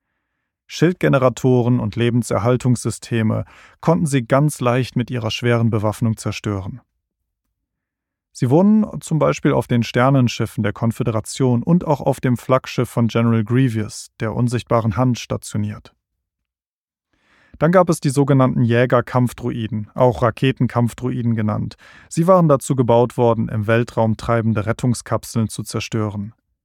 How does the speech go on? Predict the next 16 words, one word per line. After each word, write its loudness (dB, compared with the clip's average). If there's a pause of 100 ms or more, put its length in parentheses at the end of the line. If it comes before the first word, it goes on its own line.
(380)
Sie -6
flogen 2
in 2
einem 0
Enterstachel -2
und -8
waren 2
mit 0
einem 0
Jetpack, -2
einem -2
Flutlicht 0
und -4
einem 0
Fusionsschneider -2
ausgerüstet. -10